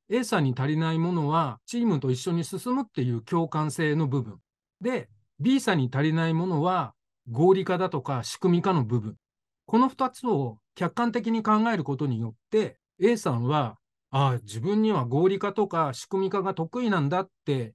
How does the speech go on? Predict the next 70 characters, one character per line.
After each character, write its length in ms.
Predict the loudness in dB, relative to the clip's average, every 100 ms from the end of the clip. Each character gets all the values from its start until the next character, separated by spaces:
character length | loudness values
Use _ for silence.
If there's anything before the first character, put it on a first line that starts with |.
| _
い 80 | -4
う 80 | 0
こ 120 | 2
と 100 | 2
が 80 | 2
再 200 | 2 2
認 140 | 0
識 220 | -2 -8
す 100 | -4
る 100 | -2
こ 120 | 0
と 100 | 2
が 140 | 0 -2
で 100 | -6
き 140 | -6
ま 100 | -10
す。 220 | -12 -20 _ _
で、 360 | -6 -4 -4 -6 2
A 140 | 2
さ 180 | 4 4
ん 60 | 4
は 120 | 4
同 200 | 6 4
時 140 | 4
に 320 | 4 2 0 -4 2
自 100 | 4
分 400 | 6 4 2 0
に 180 | -2
足 140 | -2 -4
り 100 | -2
て 120 | -2
な 120 | 0
い 60 | 0
も 140 | 0
の 120 | 0
は 300 | -2 -4 -6 -12 _ -10
チ 200 | -2 0
ー 40 |
ム 160 | 2 2
を 20 |
も 140 | 2
っ 60 | 0 -2
と 100 | -8
共 280 | 0 2 4
感 200 | 2 -2
さ 120 | -2
せ 140 | 0
る 100 | 0
こ 120 | -2 -2
と 120 | -4
だ 160 | -4
と 100 | -12
か、 340 | -6 -6 -6 -10 _ _
も 140 | 2 2
し 80 |
か 140 | 2 0
す 100 | 2
る 120 | 2
と 280 | 4 2 4
愛 180 | 2 2
情 180 | 2 2
な 140 | 2
の 80 | 0
か 120 | 0
も 100 | -2
し 140 | -2
れ 120 | -2 0
な 160 | -2
い 60 | -4
し、 360 | -4 -4 -4